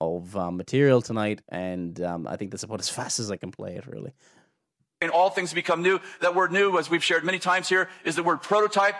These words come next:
Speaker 2: It means you're the very first creature ever made in the image and likeness of God. How many understand when you, when you look at,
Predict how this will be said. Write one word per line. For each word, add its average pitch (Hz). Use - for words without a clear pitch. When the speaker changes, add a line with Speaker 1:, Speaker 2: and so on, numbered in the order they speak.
Speaker 2:
It 180
means 185
you're 202
the 175
very 208
first 185
creature 190
ever 208
made 190
in 175
the 165
image 165
and 156
likeness 156
of -
God. 123
How 160
many 196
understand 185
when 165
you, 175
when 160
you 185
look 208
at, -